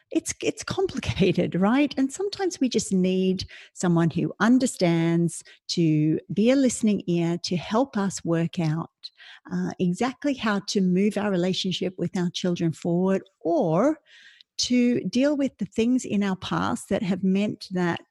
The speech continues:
um, our, our judgments or our beliefs around, uh, these parts of being human get in the way of our connection with our child. So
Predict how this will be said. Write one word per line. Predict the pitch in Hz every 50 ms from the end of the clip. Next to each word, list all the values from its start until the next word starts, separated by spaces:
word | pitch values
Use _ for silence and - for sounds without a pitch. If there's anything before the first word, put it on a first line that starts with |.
| - - _ -
um, | - - - - - - 85 - _ _ _ _ _ _ _ _ _ _ -
our, | 170 175 170 - - - -
our | 170 - - 147
judgments | 147 - - 202 226 220 - - 247 240 240 240 233 - - -
or | - - -
our | - - - 170
beliefs | 165 175 165 170 190 226 240 - - - - -
around, | - 202 202 196 196 196 202 202 196 190 - - - - - - - - _ -
uh, | - 190 185 175 170
these | - 202 196 196 -
parts | - - - - 196 190 185 185 - - - _ _ - - - - - - _ -
of | 170 170 165 165 151 - - _ -
being | 196 190 185 180 180
human | 165 - - 180 180 185 180 185 202 208 208 - - - - _ _ -
get | - 220 226 240 - - -
in | 208 202 196 185
the | 180
way | 160 170 170 170 165 170 -
of | - 180 - -
our | 165 170 170 -
connection | - - 175 165 - - - - 175 160 151
with | 151 151 -
our | 160 147 160
child. | - - - 202 165 160 147 143 151 165 -
So | - - - 202 196